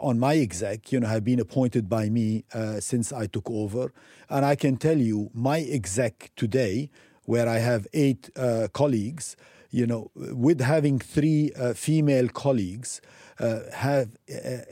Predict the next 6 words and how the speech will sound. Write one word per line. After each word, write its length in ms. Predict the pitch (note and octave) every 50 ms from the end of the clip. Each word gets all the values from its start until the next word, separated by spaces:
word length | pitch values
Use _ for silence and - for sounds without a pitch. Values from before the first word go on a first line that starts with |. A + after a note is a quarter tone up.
| - -
is 400 | - D#3 C#3 A#2 - - - - - -
far 540 | - - - - E3 F3 F3 F3 E3+ E3+ D#3
more 320 | C#3+ C#3+ C#3+ D3 D3 C#3+ D3 -
impactful 840 | - D#3+ C3 A#2+ - _ - D3 D#3+ D3+ - - - G2+ F2+ E2+ E2+ F#2+ - - - _ -
and 140 | C3+ C3+
effective 760 | C3 A2+ G2+ - - - F3 - - - - G2 G2+ G#2+ G#2+